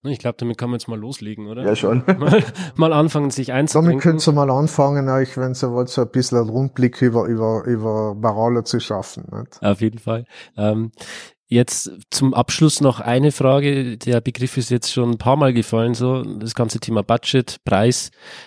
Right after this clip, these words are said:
Speaker 1: ist jetzt nicht unbedingt das günstigste Weinbaugebiet. Ähm, da haben sich in den letzten Jahrzehnten die Preise ganz schön nach oben katapultiert. Ähm, ist es noch gerechtfertigt oder wie kommt das eigentlich zustande?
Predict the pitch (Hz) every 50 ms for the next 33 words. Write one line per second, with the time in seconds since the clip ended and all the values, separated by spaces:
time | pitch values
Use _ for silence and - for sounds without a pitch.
0 | _ _ - 117 120 110 - - 135 123 131 127 120 120 120 110 110 - - 127
1 | 135 - - 147 139 - - 139 120 120 120 131 127 127 127 - 127 - 139 143
2 | - - - - - - - - - - - - _ - 104 107 110 113 110 113
3 | 113 113 113 117 113 113 104 101 - - - - - - - 110 113 123 110 127
4 | 113 - 113 113 110 113 113 - - - 120 113 110 - 127 127 127 117 117 110
5 | - 107 110 104 113 113 117 117 - - 123 117 110 117 120 131 131 127 127 -
6 | - - - - _ _ _ - - 117 - - 117 - 113 110 - - - 131
7 | 139 139 - - - - - - - - - - _ - 107 110 113 113 117 80
8 | - 135 - - - 139 - 139 131 123 123 - - - - - 123 113 113 120
9 | 131 - - - - - 143 135 131 - - 135 - - 127 117 117 113 113 -
10 | 120 113 - - 107 - 90 98 98 - - 101 - - 87 82 87 - 90 -